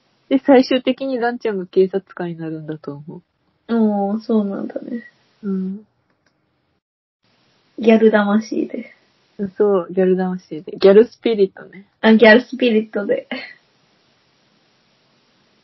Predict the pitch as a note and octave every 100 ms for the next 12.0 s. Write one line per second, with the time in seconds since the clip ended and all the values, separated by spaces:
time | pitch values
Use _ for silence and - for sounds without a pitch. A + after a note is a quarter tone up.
0 | _ A#3 A3 A3 G3+ G#3 G#3+ G#3+ G#3+ -
1 | A#3+ A#3+ A3+ G#3 G3 F#3+ F#3+ F#3+ - G3
2 | A3 A3 G3+ F#3+ F#3+ G3 - F#3 F3+ F#3
3 | - F#3 F#3 F3+ - - - A#3+ A#3 G#3
4 | G3+ G3+ A#3 - - _ _ _ _ _
5 | _ - A3 G3 C#4+ C#4 D#4 D4+ C#4+ B3
6 | B3 - G#3+ G3+ G#3+ B3 A3 G#3+ F3 F3
7 | G3+ G3 E3+ D#3 _ _ _ _ _ _
8 | _ _ _ _ _ _ _ _ A#3 G#3+
9 | A3+ A3 G3 - _ _ _ _ _ A3+
10 | A3+ A3 A3+ A3+ G#3 - - - A#3 B3+
11 | _ A#3 A#3 G#3 G#3 G3 F#3 F#3 F3+ F#3